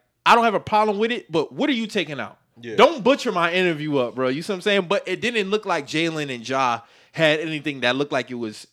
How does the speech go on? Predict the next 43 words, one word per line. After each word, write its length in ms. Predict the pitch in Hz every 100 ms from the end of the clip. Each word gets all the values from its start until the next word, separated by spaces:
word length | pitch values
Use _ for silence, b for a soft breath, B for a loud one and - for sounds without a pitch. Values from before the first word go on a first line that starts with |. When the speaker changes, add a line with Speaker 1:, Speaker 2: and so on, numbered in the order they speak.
| _
Speaker 1:
like, 260 | 110 104 -
heavily 360 | 135 120 110
butchered. 380 | 98 101 - 92
Speaker 2:
Nah, 100 | 104
Speaker 1:
It 60 | 113
didn't 200 | 110 98
look 120 | 90
like 220 | - -
Speaker 2:
nah. 80 | 65
Speaker 1:
that, 120 | -
no. 220 | 85 65 - _ _ _ _ _ _ _ _ _ _ _ b b b
Speaker 2:
I 80 | 143
just 100 | 147
hope, 200 | 165 147
like 140 | 127
you 60 | 117
said, 220 | - 101
I 60 | 107
hope 100 | 123
Speaker 1:
I 80 | 139
Speaker 2:
it's 60 | 185
Speaker 1:
want 140 | 180
him 80 | 170
to 60 | 135
Speaker 2:
sincere, 80 |
Speaker 1:
be 60 | 120
Speaker 2:
I 40 |
hope 100 | 117
it's 160 | 107 95
Speaker 1:
better. 60 | 101
That's 200 | 123 110
it. 40 |
Speaker 2:
legitimate. 200 | 101 107
Speaker 1:
Yeah, 140 | 113 107
yeah, 160 | 101 98
yeah, 160 | 98
Speaker 2:
'Cause 100 | 95
Speaker 1:
yeah. 60 | 185
Speaker 2:
some 140 | 220
of 60 | 214
the 40 |
stories 460 | 170 - 175 165 139
that, 300 | 127 110 -